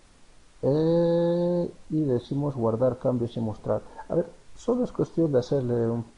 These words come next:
leer un poquito y no es nada, digamos, nada, nada complicado. Eh, leer un poquito, interpretar y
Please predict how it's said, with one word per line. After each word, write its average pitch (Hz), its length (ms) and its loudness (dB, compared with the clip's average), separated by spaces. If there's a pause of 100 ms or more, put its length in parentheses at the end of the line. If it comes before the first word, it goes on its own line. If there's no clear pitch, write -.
(320)
leer 135 260 2
un 156 120 0
poquito 131 640 0
y 131 60 -4
no 131 260 0
es - 120 -8
nada, 127 420 -2
digamos, 113 460 -2
nada, 123 280 -4
nada 117 280 -2
complicado. 113 760 0 (1120)
Eh, 120 320 -2
leer 143 140 -2
un 143 80 -4
poquito, 147 420 -4
interpretar 117 580 -2
y 117 260 2